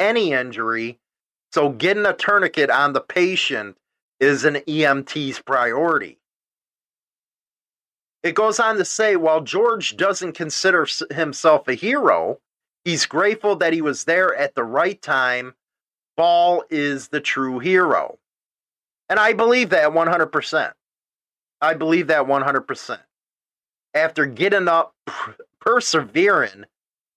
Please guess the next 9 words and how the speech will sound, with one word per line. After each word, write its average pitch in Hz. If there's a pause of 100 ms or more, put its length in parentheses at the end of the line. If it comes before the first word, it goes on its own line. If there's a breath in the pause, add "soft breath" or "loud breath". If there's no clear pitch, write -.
(200)
and 160
looking 175
at 139
life 143
a 110
whole 139
total 139
different 120
way, 120